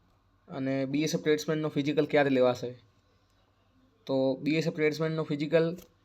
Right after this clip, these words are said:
અત્યારે એટલે કે આવનારા બે થી ત્રણ મહિનામાં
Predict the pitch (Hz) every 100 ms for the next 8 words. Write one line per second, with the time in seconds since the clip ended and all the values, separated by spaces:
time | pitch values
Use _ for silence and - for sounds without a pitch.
0 | _ _ _ - _ _ 147 139 170 165
1 | 156 143 147 143 139 139 - 147 156 156
2 | 156 147 151 - 156 160 180 _ _ _
3 | _ _ _ _ - 160 156 156 151 151
4 | 151